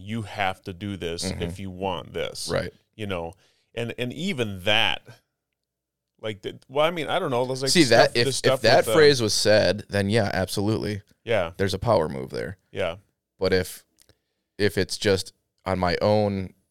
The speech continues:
Speaker 2: thinking, like, "Oh, if I, if I can do this, then I might get that," then there's no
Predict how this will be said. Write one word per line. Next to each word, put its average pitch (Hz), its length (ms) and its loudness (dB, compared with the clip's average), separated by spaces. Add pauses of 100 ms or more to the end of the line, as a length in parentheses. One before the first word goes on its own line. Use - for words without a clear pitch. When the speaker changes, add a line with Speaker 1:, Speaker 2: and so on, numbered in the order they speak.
(280)
Speaker 2:
thinking, 104 680 -2
like, 85 300 -6
"Oh, 87 240 0
if 85 200 -4
I, 90 200 0 (100)
if 127 260 0
I 98 220 4
can 117 160 -6
do 98 160 -2
this, 101 340 -2
then 95 300 -8
I 85 160 -6
might 90 260 -6
get 80 200 -6
that," 101 300 -4
then - 120 -12
there's 123 180 -14
no 90 300 -6